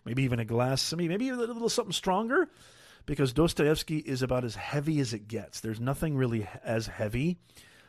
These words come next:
as Dostoevsky. It's highlighted right now in the carousel on Amazon. And the new translation is really, really good. I think this is Constance Garnett. But I would say The Idiot,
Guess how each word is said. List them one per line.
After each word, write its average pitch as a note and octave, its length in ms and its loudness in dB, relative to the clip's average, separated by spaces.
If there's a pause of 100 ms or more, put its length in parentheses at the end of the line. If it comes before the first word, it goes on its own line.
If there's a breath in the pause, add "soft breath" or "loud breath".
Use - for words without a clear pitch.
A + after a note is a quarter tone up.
(320 loud breath)
as A2 400 2
Dostoevsky. A2+ 880 -6
It's A#2 120 -8
highlighted C3+ 520 -4
right A2 160 -4
now A2+ 160 -2
in G#2+ 60 -2
the G2+ 80 -4
carousel A2+ 520 -10
on G#2+ 120 -12
Amazon. B2+ 540 -10 (640 loud breath)
And A#2+ 380 -4
the B2 100 -6
new D#3 260 -4
translation C3+ 880 -4
is G#2 260 -8
really, B2+ 360 -4
really A2+ 220 -6
good. G#2+ 220 -6
I G#2 80 -8
think D#3 260 -14
this C3+ 200 -10
is A2 100 -10
Constance A2 520 -12
Garnett. F#2+ 480 -16 (760 loud breath)
But A#2 420 4
I C#3+ 320 -2
would F3+ 240 4
say B2+ 560 -2
The A2+ 340 -8
Idiot, C#3 520 -2